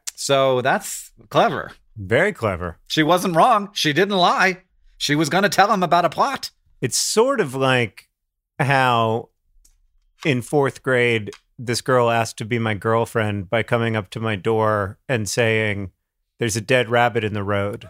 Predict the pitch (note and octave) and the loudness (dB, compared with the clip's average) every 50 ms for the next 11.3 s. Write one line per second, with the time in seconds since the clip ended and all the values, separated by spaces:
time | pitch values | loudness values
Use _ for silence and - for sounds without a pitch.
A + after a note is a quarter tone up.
0 | - - A#4 - - - - - _ - E4+ - _ - - - _ _ _ _ | -6 -4 -4 -4 -4 -6 -12 -12 _ -18 -20 -16 _ -16 -18 -18 _ _ _ _
1 | _ _ _ - C3 A#2+ A#2+ A#2 A#2+ A#2 G#2+ - A#2+ A2 G#2 G2+ F#2 - _ _ | _ _ _ -4 0 0 2 2 0 -2 -2 -2 -2 -2 -2 -4 -6 -10 _ _
2 | _ _ - C#3 - - C#3 B2 A2+ A2+ A2+ A#2+ B2+ B2 - _ _ _ _ - | _ _ -4 -4 0 2 2 2 2 2 -2 -4 -6 -10 -14 _ _ _ _ -4
3 | B2+ A#2 A#2 A2+ A2+ A2+ A2 A#2 A#2+ A#2 A2+ - - C3+ B2 A#2+ A2+ A2 A2 - | -2 0 0 0 0 0 2 2 2 0 0 -2 -2 -2 0 0 0 -2 -4 -6
4 | _ _ _ _ _ _ _ - B2 A2+ A2+ A#2 A2+ A2 G#2 F#2+ A#2+ A#2 B2 C3+ | _ _ _ _ _ _ _ -6 -4 -2 0 0 -2 -2 -4 -4 -2 0 0 2
5 | C3 C3 A#2+ G2 G#2 A2 G#2+ A2 G#2+ G#2 - A2+ - - _ _ _ _ _ - | 2 0 -2 -2 -2 -4 -2 -2 -4 -4 -6 -10 -14 -16 _ _ _ _ _ -4
6 | A#2+ A2 G#2+ G#2+ G#2+ A2+ B2 B2 A#2+ - C3+ A#2+ A2+ A2 G#2 G2+ - - B2 A2 | -2 -2 -2 -2 0 0 0 0 0 0 0 0 0 -2 -4 -6 -4 -4 -2 -2
7 | G#2 G2+ G2+ G#2 G2 - - _ _ _ _ _ _ _ _ _ _ _ _ _ | -2 -2 -4 -8 -10 -14 -20 _ _ _ _ _ _ _ _ _ _ _ _ _
8 | - A2+ - - D3+ C3 A2 A#2 A#2 - C3 A#2 A2 G#2+ G#2+ - F#2+ A2+ A2 G2 | -8 -8 -2 0 0 0 0 0 -2 -2 0 0 0 -2 -4 -4 -2 -2 -2 -2
9 | - - A2 F#2+ B2 A2+ G#2+ G2+ F#2+ F#2 F2+ - - _ - - - _ _ - | -4 -8 -8 -6 -4 -4 -4 -4 -4 -6 -6 -10 -10 _ -8 -8 -8 _ _ -14
10 | - _ - - D3+ B2 A#2 A2 - G#2 G2 F#2 - C3 B2 A2 F#2+ - - - | -14 _ -8 -6 -2 0 0 0 0 -2 -2 -2 0 0 2 0 0 -4 -6 -8
11 | C2 D#2 - - - | -8 -12 -14 -14 -16